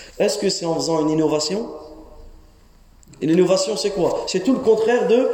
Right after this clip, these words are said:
ce avec quoi le prophète, alayhi salatu wa salam, est venu. Donc là, en fait, tu prouves pas du tout ton amour. Est-ce que, en fêtant son anniversaire, tu le suis ? Est-ce qu'il a fait ? Non. Est-ce que ses compagnons l'ont fait ? Non.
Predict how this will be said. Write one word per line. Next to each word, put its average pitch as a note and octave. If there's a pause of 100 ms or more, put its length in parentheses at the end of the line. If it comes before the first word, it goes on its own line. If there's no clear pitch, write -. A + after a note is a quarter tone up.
(140)
ce A3+
avec A3
quoi G#3+
le G#3+
prophète, G#3
alayhi F3+
salatu F3+
wa F3
salam, G#3
est G3+
venu. F#3 (760)
Donc C3
là, G3
en G3+
fait, F3+
tu E3+
prouves -
pas C#4+
du F#3+
tout G3
ton D#3+
amour. C#3+ (1000)
Est-ce A#3+
que, C4+ (260)
en E3
fêtant A#3
son G3+
anniversaire, G3+ (720)
tu B3 (360)
le F3
suis ? F3+ (580)
Est-ce G#3
qu'il G3
a F#3+
fait ? E3+ (320)
Non. B2+ (1200)
Est-ce F#3+
que G#3
ses G3
compagnons G3+
l'ont G3
fait ? E3
Non. D#3